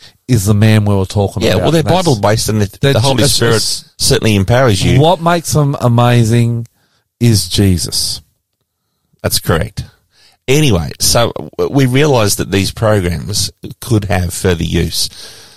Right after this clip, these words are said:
Speaker 2: So we were very blessed. We were given a bunch of really nice, brand new, I'll just, for the tech heads, digital H D S D I N D I, top of the range, full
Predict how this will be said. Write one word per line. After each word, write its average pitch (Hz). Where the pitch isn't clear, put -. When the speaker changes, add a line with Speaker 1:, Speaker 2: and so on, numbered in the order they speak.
Speaker 2:
So -
we 104
were 101
very 120
blessed. 101
We 101
were 98
given 120
a 117
bunch 101
of 87
really 107
nice, 90
brand 110
new, 87
I'll 90
just, 87
for -
the -
tech 95
heads, 87
digital 113
H 117
D 110
S -
D 113
I 92
N 107
D 98
I, 87
top -
of 120
the 113
range, 85
full 95